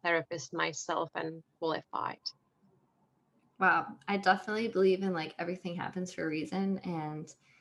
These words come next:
Speaker 2: like you're saying, it was just, like, a sign for you that, like, this is what I needed to get into. This is the path, like, I needed to go. And swimming was just not quite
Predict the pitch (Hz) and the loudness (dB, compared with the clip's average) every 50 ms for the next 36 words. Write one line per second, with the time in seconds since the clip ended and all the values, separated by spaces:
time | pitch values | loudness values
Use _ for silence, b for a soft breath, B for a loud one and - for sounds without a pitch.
0 | b b _ 170 175 180 196 196 190 196 - 196 196 214 208 190 180 170 180 - | b b _ -4 -2 2 2 2 2 0 2 2 4 4 4 4 2 2 0 -2
1 | - 180 - 185 165 - 175 - - - 165 170 185 196 202 196 - 180 165 165 | -4 -2 -2 -2 -2 -2 -4 -4 -2 2 2 4 4 4 2 2 0 0 2 2
2 | 156 160 170 165 156 165 160 160 - - - - - 160 147 156 156 156 - - | 2 2 0 0 0 -2 -2 -2 -4 -6 -8 -6 -2 -2 0 0 -2 -6 -10 -14
3 | - _ _ _ _ _ _ _ - 180 180 - 180 175 170 170 175 175 170 160 | -20 _ _ _ _ _ _ _ -2 -2 0 0 -2 -2 0 0 0 2 2 2
4 | 165 170 175 170 170 170 170 - 165 - - 151 - - 170 190 208 202 - 208 | 2 0 -2 -4 -4 -6 -4 -4 -4 -2 0 -2 -2 0 0 0 0 0 0 0
5 | 208 196 190 170 - - 175 - - 170 - 180 165 165 170 - - 160 156 160 | 0 0 -2 -4 -6 -8 -10 -10 -10 -6 0 2 2 2 2 0 0 0 0 0
6 | - - - - 160 156 156 151 151 151 151 - 165 160 - 185 185 196 202 202 | -2 -2 -2 -2 -2 -2 -4 -4 -6 -6 -6 -6 -8 0 4 8 10 10 10 10
7 | - 202 202 - - 170 165 156 160 160 - - - 208 208 202 202 196 190 180 | 10 8 6 4 2 0 -2 -2 -4 -4 -6 -4 0 2 4 4 4 4 4 2
8 | 170 170 - - 165 160 160 - 185 190 208 208 208 - - - 220 190 185 180 | 0 -4 -4 -2 -2 -2 -2 0 4 6 6 6 6 4 2 4 8 10 10 10
9 | 180 185 - - | 10 8 6 6